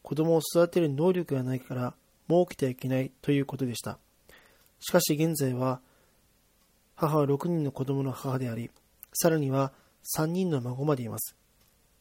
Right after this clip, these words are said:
十数年後、その主治医の先生と話す機会があった時に言われたそうです。「私は今まで非常に多くの精神患者を見てきましたが、あなた方のように薬を飲まず、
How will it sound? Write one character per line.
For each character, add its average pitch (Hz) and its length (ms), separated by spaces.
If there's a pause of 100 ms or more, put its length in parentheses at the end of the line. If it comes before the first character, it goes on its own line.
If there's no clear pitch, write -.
(720)
十 156 180
数 160 180
年 151 280
後、 147 280 (380)
そ - 160
の 156 80
主 160 180
治 185 100
医 180 40
の 156 100
先 143 220
生 139 220
と 123 380
話 151 240
す - 80
機 - 120
会 147 180
が 131 80
あ 127 40
っ - 20
た - 80
時 127 220
に 127 240 (500)
言 139 80
わ 139 60
れ 147 80
た 147 100
そ 147 160
う 135 40
で 120 80
す。 - 160 (1040)
「私 156 220
は 156 60
今 151 140
ま 170 100
で 143 120
非 123 80
常 160 120
に 165 80
多 185 140
く 185 100
の 143 100
精 156 220
神 160 240
患 170 220
者 147 120
を - 20
見 131 100
て 135 120
き 123 100
ま 123 80
し - 80
た 117 100
が、 117 200 (420)
あ 135 120
な 147 100
た 175 100
方 170 160
の 170 60
よ 170 60
う - 20
に 147 100
薬 156 360
を 151 60
飲 147 80
ま 143 140
ず、 135 280